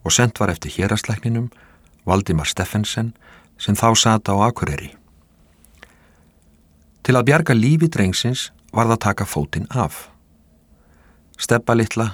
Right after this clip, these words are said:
var gefið morfín í æð, síðan var hann lagður á borðið og læknirinn sagaði fótinn af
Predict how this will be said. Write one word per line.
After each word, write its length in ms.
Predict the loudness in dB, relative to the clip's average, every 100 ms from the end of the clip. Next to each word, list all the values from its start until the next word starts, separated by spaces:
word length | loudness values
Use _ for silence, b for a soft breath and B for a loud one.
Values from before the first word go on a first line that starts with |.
| -6
var 160 | -6
gefið 240 | -4 -4 0
morfín 480 | 0 0 -2 -4 -4
í 60 |
æð, 440 | -4 -4 -4 -6 -18 _ _ _ _ _ _ _
síðan 320 | -4 0 2 2
var 120 | -2
hann 140 | -2 0
lagður 380 | 0 0 -4 -8 -8
á 80 |
borðið 440 | -2 -2 -2 -6 -10 b b b b b b -2
og 80 | 2
læknirinn 440 | 2 0 0 0 0
sagaði 560 | 0 2 2 0 -2 -4
fótinn 400 | -6 -6 -6 -4
af 300 | -6 -6